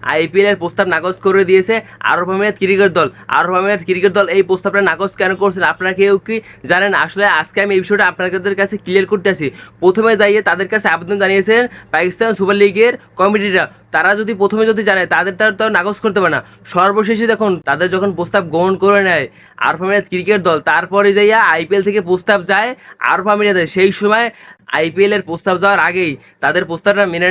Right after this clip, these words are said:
নেয় আরব আমিরাত ক্রিকেট বোর্ড। তারপর দেখুন আইপিএল যদি প্রস্তাব জানায়, যত কোটি টাকা ইন্ডিয়া যদি আরব আমিরাত ক্রিকেট বোর্ডকে দেয়, তারপরও তারা এই প্রস্তাব কখনই মানবে না। আর দেখুন পাকিস্তান এবং ইন্ডিয়ার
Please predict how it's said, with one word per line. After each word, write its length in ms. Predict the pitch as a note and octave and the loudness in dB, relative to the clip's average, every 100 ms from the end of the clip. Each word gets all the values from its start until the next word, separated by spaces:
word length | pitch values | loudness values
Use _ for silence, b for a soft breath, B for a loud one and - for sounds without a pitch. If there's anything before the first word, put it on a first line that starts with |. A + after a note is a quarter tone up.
| F#3+ | 0
নেয় 160 | A3 A3+ b B2+ | -2 -6 b -2
আরব 140 | D#3 E3+ | -2 -2
আমিরাত 200 | F#3+ G#3+ - | -2 -4 -6
ক্রিকেট 280 | F3+ G#3 F3+ | -4 -2 0
বোর্ড। 140 | D#3+ - D#3 | -2 -4 -2
তারপর 260 | D3+ F3 G3+ | -2 0 0
দেখুন 160 | F#3+ F3 D#3 | 0 0 -2
আইপিএল 260 | E3+ F#3+ F#3 | 0 0 0
যদি 120 | F#3+ F#3 | -2 -4
প্রস্তাব 240 | E3+ G#3 F#3+ | -4 -2 2
জানায়, 220 | G3 D#3+ - B C3+ | 2 0 -4 B -6
যত 120 | D3 D#3+ | -4 -4
কোটি 140 | F3 F3+ | -2 -2
টাকা 120 | F3 F3 D#3+ | -2 -4 -4
ইন্ডিয়া 220 | D#3+ F3+ F3 | -2 -2 -2
যদি 160 | E3+ G3+ G#3 B B C3 | -4 -6 -6 B B -4
আরব 120 | D#3 | -2
আমিরাত 160 | F3+ F#3 | -4 -6
ক্রিকেট 240 | E3 D3+ F3 | -8 -4 -4
বোর্ডকে 280 | D#3+ E3 F#3 F3+ | -4 -6 -2 0
দেয়, 140 | D3+ B2+ | 0 -2
তারপরও 280 | C#3 D#3 F3+ F3+ | -4 -4 -4 -2
তারা 100 | F#3 F3 | -2 -4
এই 40 | D3+ | -8
প্রস্তাব 280 | D#3 - F#3+ | -8 -6 -4
কখনই 280 | D3 F#3 F#3 | -4 -2 -2
মানবে 160 | E3+ D3+ | -2 -2
না। 40 | C3+ | -2
আর 80 | D#3+ F3 | -2 -4
দেখুন 200 | F3+ D#3 B2 B B - | -4 -4 -6 B B -4
পাকিস্তান 360 | D3 F3+ F3+ F#3+ | -2 -2 -2 -2
এবং 120 | F#3+ D#3 C3+ D3+ | 0 -2 -4 -6
ইন্ডিয়ার 260 | E3 G3 | -2 0